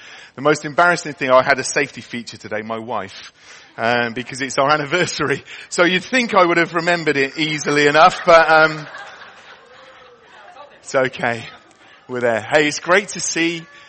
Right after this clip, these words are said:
many friendly faces. Well, you're all friendly faces, but most of you. Um, no, but it's great to be amongst you. I bring greetings from New Life Church in Biggin Hill. Who's heard of Biggin Hill before?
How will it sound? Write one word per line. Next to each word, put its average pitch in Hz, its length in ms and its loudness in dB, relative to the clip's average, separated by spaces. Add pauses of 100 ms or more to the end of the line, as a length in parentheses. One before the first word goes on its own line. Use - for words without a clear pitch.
(140)
many 165 280 -2
friendly 160 380 -2
faces. 156 460 -4
Well, 180 160 4
you're 175 140 -2
all 196 120 0
friendly 135 380 -4
faces, 139 640 -4
but 156 220 6 (600)
most 233 280 -4
of 135 160 -6
you. 107 120 -4 (460)
Um, 180 760 8
no, 175 140 2
but 147 120 -6
it's 151 160 -6
great 165 280 0
to 170 120 -12
be 147 240 -2
amongst 151 320 -2
you. 170 80 2
I - 20 0
bring 180 220 -2
greetings 226 520 -4
from 185 220 -4
New 190 140 -6
Life 180 220 -2
Church 190 360 -4
in 160 80 -14
Biggin 165 240 -2
Hill. 190 160 0
Who's 214 220 -6
heard 214 180 2
of 190 100 -2
Biggin 190 220 -2
Hill 190 140 0
before? 220 400 -2